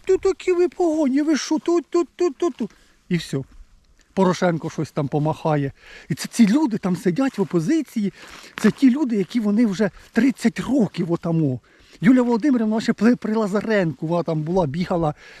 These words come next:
на, на побігушках, і тепер уже, що вона... Ну, що ви зробили для того, щоб, е, оцю, ну, для захисту людей? Якщо прийшли ці недолугі,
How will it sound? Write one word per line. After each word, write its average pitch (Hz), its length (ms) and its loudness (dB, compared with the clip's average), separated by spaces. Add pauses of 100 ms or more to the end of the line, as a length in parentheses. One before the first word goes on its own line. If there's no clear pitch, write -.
(100)
на, 160 280 2
на 160 120 2
побігушках, 165 720 0
і 165 40 -4
тепер 185 380 0
уже, 156 220 -2
що - 220 -8
вона... 160 300 -2 (340)
Ну, 165 160 4
що 277 240 2
ви 240 100 2
зробили 190 500 0
для 156 160 -2
того, 160 520 2 (400)
щоб, 208 420 2
е, 175 140 0
оцю, 190 520 -2
ну, 180 140 4
для 151 200 -2
захисту 170 500 -4
людей? 156 560 0 (960)
Якщо 180 260 0
прийшли 175 360 0
ці - 180 0
недолугі, 160 680 0